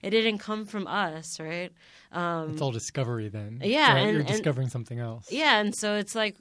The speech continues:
Speaker 1: it's like the curio-, the beauty of it is you discover this, this, this approach or this tool or this
Speaker 2: Yeah.
Speaker 1: machinery, and you're like, "Well, what was the original purpose of this?"
Speaker 2: Right.
Speaker 1: You ask that question, like, "What does it mean to be stewards of the earth and
Speaker 2: Yeah.
Speaker 1: stewards of creation?"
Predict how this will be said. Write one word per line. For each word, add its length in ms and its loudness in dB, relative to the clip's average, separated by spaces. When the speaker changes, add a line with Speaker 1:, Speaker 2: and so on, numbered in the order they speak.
Speaker 1:
it's 180 -4
like 300 -2
the 100 -4
curio-, 440 -4
the 120 -6
beauty 380 -2
of 180 2
it 120 0
is 260 -4
you 60 -6
discover 520 -2
this, 540 -4
this, 320 -8
this 160 -8
approach 480 -6
or 80 -6
this 200 -8
tool 460 -4
or 160 -4
this 220 -4
Speaker 2:
Yeah. 60 -10
Speaker 1:
machinery, 760 -2
and 180 -6
you're 180 -2
like, 240 -2
"Well, 200 -2
what 120 0
was 200 -2
the 160 0
original 480 -4
purpose 460 -10
of 140 -18
this?" 300 -16
Speaker 2:
Right. 180 -4
Speaker 1:
You 40 -4
ask 240 -4
that 160 -4
question, 460 -10
like, 100 -12
"What 160 -6
does 160 -4
it 120 -4
mean 280 -6
to 80 -10
be 140 -12
stewards 500 -8
of 120 -12
the 120 -14
earth 320 -12
and 100 -12
Speaker 2:
Yeah. 300 -6
Speaker 1:
stewards 460 -8
of 100 -14
creation?" 640 -16